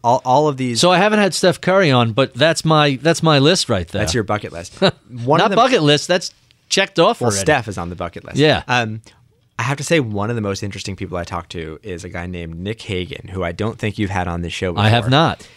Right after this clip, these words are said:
Speaker 1: Nick Hagan is a fifth-generation sugar beet farmer on the border of Minnesota and North Dakota. And I took a trip out to his farm because, um, I wanted to know, like, do farmers believe in the hot hand? Like, this is one of the reasons why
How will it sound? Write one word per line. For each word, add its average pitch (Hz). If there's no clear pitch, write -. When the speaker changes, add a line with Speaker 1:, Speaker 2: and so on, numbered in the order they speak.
Speaker 1:
Nick 135
Hagan 127
is 101
a 98
fifth-generation 101
sugar 120
beet 92
farmer 85
on 92
the 90
border 107
of 90
Minnesota 95
and 90
North 87
Dakota. 82
And 101
I 101
took 131
a 120
trip 135
out 98
to 98
his 95
farm 95
because, 95
um, 92
I 101
wanted 117
to 151
know, 90
like, 101
do 117
farmers 117
believe 87
in 87
the 80
hot 85
hand? -
Like, 110
this 123
is 123
one 107
of 107
the 98
reasons 98
why 82